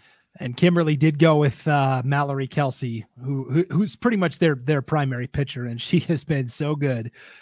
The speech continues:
this year. Uh, she really is a difference maker for Kimberly in the circle, and, um, I think she's gonna give teams problems, not, uh,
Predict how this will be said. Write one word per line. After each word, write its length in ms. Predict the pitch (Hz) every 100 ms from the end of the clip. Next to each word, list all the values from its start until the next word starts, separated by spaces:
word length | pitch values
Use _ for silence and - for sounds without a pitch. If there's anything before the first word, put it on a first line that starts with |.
| -
this 300 | 117 147 -
year. 340 | 147 123 113 110
Uh, 260 | 117 117 117
she 220 | - 175
really 260 | 165 151
is 140 | 147 135
a 40 |
difference 440 | 131 143 147 131 139
maker 280 | 139 135 -
for 100 | 123
Kimberly 480 | - 151 139 131 123
in 120 | 117
the 60 |
circle, 520 | 117 139 127 - 120 113
and, 200 | 107 113 - - _ -
um, 240 | 113 113 117
I 80 |
think 160 | 170 247
she's 180 | 196 160
gonna 140 | 175
give 160 | 151 139
teams 280 | 151 143 -
problems, 580 | 143 135 127 120 117
not, 200 | 156 151 - -
uh, 100 | 113